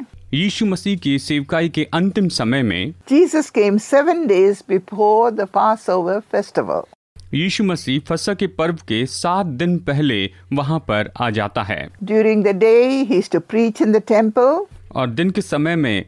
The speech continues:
Speaker 1: वो भवन में प्रचार किया करता था।
Speaker 2: And in the evening, he used to go to Mount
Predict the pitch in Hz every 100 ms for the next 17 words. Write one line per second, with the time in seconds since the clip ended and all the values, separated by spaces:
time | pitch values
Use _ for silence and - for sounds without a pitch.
0 | - 135 120 135 180 190 117 120 120 131
1 | 131 139 131 120 104 117 143 190 214 277
2 | 359 294 285 359 339 311 269 214 220 -
3 | 185 190 202 196 175 156 170 196 208